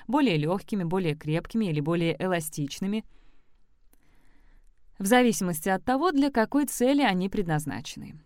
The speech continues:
Если говорить о цене, то ткани Bold Threads не могут соперничать с хлопком или полиэстером. "Полиэстер стоит от одного до двух долларов за килограмм", объясняет Джейми Бейнбридж, вице-президент компании по развитию продукта.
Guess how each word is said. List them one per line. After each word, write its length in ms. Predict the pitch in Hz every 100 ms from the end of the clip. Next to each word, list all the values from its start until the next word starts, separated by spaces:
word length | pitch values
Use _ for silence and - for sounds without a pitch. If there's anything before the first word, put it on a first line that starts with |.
| -
Если 280 | 285 359
говорить 440 | 269 233 226 226 220
о 80 | 185
цене, 420 | - 180 208 311
то 120 | 226
ткани 380 | 214 - 202 185
Bold 260 | 170 160
Threads 480 | 156 - 277 349 -
не 120 | 277
могут 360 | 262 247 285 320
соперничать 640 | - 190 185 175 165 165
с 60 | 156
хлопком 400 | - 214 - 233
или 220 | 208 196
полиэстером. 640 | - 190 180 - - - - - - -
"Полиэстер 480 | 208 202 220 - 208
стоит 360 | - 208 214
от 100 | 185
одного 380 | 175 165 170 196
до 160 | 190 190
двух 320 | 180 214 165
долларов 360 | 156 139 139 151
за 120 | 170
килограмм", 520 | 185 233 233 175 - - - - -
объясняет 580 | 185 190 196 226 269 226
Джейми 560 | 170 208 233 226 226 -
Бейнбридж, 640 | 233 196 151 - - -
вице-президент 800 | 226 233 - 190 202 202 180 147
компании 520 | - 170 226 269 277
по 100 | 277
развитию 440 | 226 202 208 202 202
продукта. 500 | 196 175 139 -